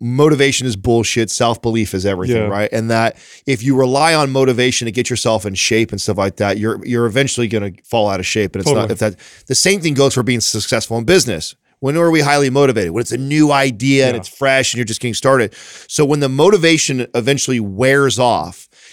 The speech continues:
Speaker 1: it's really hard for the average person to get up every day, still grind those hours in,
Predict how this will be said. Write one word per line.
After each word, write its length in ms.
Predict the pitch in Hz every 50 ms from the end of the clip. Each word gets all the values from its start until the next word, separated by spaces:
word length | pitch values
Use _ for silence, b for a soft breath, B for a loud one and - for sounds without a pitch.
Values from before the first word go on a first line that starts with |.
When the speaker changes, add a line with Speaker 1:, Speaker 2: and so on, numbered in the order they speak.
| B B
Speaker 1:
it's 240 | 135 135 - - 110
really 480 | 107 107 107 123 139 175 180 185 175
hard 420 | 131 117 139 143 139 127 117 113 101
for 100 | - 113
the 200 | 113 113 117 113
average 320 | 120 123 113 123 107 -
person 420 | - 127 123 127 - - 110 95
to 80 | 90 92
get 240 | 85 101 123 147 151
up 160 | 151 - -
every 200 | 139 131 131 131
day, 240 | 123 127 123 120 120
still 260 | 113 - - 131 110
grind 460 | 104 87 - 107 104 107 117 127 120 117
those 160 | 110 98 98
hours 260 | 131 143 127 117 90
in, 140 | 87 78